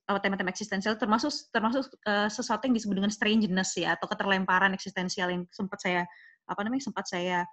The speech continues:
eh, sebutkan di awal tadi. Eh, mungkin video ini akan memberikan sedikit penjelasan buat kalian soal, eh, se-, apa sebenarnya yang s-, dibayangkan oleh Sartre ketika dia bicara soal eksistensi manusia. Kemudian bagaimana sebenarnya notion dia,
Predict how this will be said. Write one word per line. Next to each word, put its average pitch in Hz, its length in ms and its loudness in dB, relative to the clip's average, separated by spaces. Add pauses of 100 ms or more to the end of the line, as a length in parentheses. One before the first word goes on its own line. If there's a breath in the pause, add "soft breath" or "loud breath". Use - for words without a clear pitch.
(220 soft breath)
eh, 180 160 -2
sebutkan 196 320 0
di 185 80 2
awal 180 320 2
tadi. 170 320 -4 (320 soft breath)
Eh, 196 320 2
mungkin 285 480 2
video 196 240 2
ini 247 80 2
akan 269 240 4
memberikan 196 240 0
sedikit 208 320 -4
penjelasan 202 400 0
buat 185 240 -2
kalian 180 400 0
soal, 247 400 -2 (320 loud breath)
eh, 180 80 0
se-, - 240 -12
apa 220 160 0
sebenarnya 226 640 2
yang 214 40 0 (120)
s-, - 160 -6
dibayangkan 190 480 2
oleh 220 160 0
Sartre 247 400 0
ketika 220 240 -4
dia 214 160 0
bicara 190 320 -2
soal 180 160 -4
eksistensi 170 480 -10
manusia. 165 480 -8 (320 soft breath)
Kemudian 202 320 4
bagaimana 220 320 2
sebenarnya 226 320 2
notion 226 480 2
dia, 190 400 0